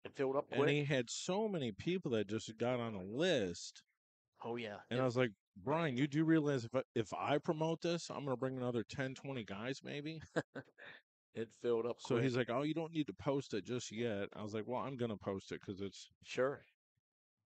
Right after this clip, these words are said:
Speaker 2: I
Speaker 1: Yeah.
Speaker 2: want some guys that, you know, familiar with my page and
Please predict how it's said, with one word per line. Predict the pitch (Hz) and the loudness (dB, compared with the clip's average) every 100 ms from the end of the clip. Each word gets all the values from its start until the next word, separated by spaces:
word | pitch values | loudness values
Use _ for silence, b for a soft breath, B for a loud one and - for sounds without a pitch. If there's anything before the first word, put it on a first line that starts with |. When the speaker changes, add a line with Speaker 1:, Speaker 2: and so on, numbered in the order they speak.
| _ _ - 107 | _ _ -12 -4
Speaker 2:
I | |
Speaker 1:
Yeah. | 113 | -2
Speaker 2:
want | 113 101 | -2 -2
some | - 117 104 | -6 -6 -2
guys | 104 107 104 | 0 0 0
that, | 98 - | -2 -2
you | 104 | -8
know, | 92 90 | -8 -10
familiar | - 107 104 101 98 | -10 -6 -4 -2 -2
with | 95 | -4
my | 95 101 | -6 -8
page | 95 92 95 95 | -8 -6 -6 -6
and | 98 | -8